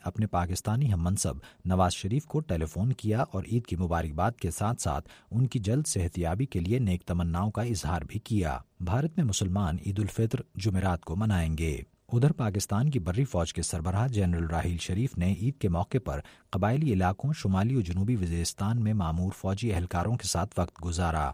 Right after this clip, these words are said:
انہوں نے نماز عید افغان سرحد سے ملحقہ وادی شوال میں فوجیوں کے ساتھ ادا کی۔ ایک سرکاری بیان کے مطابق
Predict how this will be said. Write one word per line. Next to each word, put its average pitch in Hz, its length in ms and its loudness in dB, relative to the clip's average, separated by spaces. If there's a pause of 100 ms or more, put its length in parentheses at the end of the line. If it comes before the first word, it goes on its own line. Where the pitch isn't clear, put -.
(180)
انہوں 139 180 6
نے 175 100 6
نماز 90 380 2
عید 95 380 0
افغان 110 400 0
سرحد 101 300 0
سے 104 100 -2
ملحقہ 87 340 0
وادی 87 400 0
شوال 85 400 0
میں 101 220 0
فوجیوں 87 340 0
کے 85 120 -2
ساتھ 85 280 -2
ادا 80 280 0
کی۔ 80 340 -2 (160)
ایک 127 160 0
سرکاری 139 420 0
بیان 117 340 2
کے 107 100 -2
مطابق 90 520 0